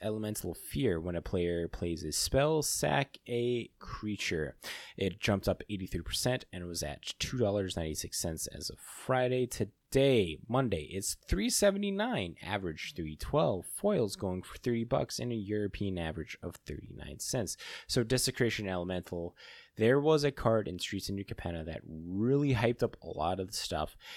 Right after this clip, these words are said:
and it was the, uh, Beamtown Bullies deck, 'cause now whenever it, uh, a player plays a spell, you sack a creature.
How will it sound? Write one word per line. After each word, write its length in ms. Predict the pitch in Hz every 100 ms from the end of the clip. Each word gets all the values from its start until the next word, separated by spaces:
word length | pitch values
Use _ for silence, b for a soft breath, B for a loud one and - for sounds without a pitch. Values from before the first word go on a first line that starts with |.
| B
and 160 | 95 87
it 180 | 90 -
was 840 | 87 85 85 82 85 82 78 - - _ _
the, 600 | - 85 80 80 80 80 -
uh, 220 | 73 76
Beamtown 680 | 78 95 95 92 95 90 85 -
Bullies 540 | 127 127 90 67 - - b b
deck, 300 | - 73 73 - B -
'cause 420 | 107 85 - -
now 380 | 85 85 82 78 -
whenever 600 | 92 90 87 90 90 -
it, 320 | 92 87 82 -
uh, 200 | 85 71
a 40 | 85
player 320 | - 104 85
plays 280 | - 92 82
a 40 |
spell, 280 | 80 131 139
you 180 | 127 101
sack 300 | - 87 -
a 100 | -
creature. 300 | 90 -